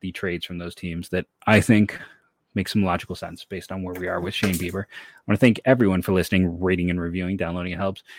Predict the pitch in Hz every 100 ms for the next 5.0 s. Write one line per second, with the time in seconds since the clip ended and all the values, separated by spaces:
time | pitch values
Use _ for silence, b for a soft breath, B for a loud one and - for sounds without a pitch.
0 | B - 101 104 92 95 98 90 - 95
1 | 90 90 92 92 - - 107 107 107 B
2 | B B - 95 95 92 90 95 101 104
3 | 110 107 - - 98 90 90 92 b b
4 | b b b - - - 95 87 92